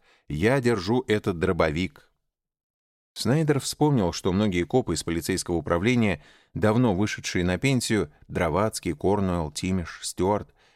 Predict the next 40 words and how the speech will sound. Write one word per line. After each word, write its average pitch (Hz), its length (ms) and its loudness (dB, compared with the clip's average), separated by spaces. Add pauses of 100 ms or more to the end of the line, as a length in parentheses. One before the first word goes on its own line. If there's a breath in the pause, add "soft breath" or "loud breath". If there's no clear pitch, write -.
(120)
и 95 100 0
многие 123 280 2
другие 110 400 2
считали, 110 400 0
что 101 220 0
неудача 104 560 0
в - 80 -20
поимке 92 340 0
Б 82 100 -2
Т 87 120 -4
К 143 260 -2 (380 soft breath)
испортила 123 640 0
им 107 240 0
карьеру. 76 520 -4 (760)
И 80 80 -4
вот 73 140 -2
теперь 110 420 -6 (500)
полиция 143 480 0
сидела 123 520 2
среди 110 460 0
агентов 98 600 0 (100)
Ф 90 160 2
Б 87 100 2
Р 117 300 0
и 85 240 0 (120)
К 85 180 -2
Б 80 100 -2
Р. 73 340 -4 (1400)
«Я 143 180 2
думаю, 170 340 2
наручники 143 600 0
на 127 80 2
него 123 260 4
должен 113 380 2
надеть 107 340 0
кто-то 110 260 0
из 104 120 -2
полицейских», — 117 640 -2
сказал 73 340 -4
Снайдер. - 500 -6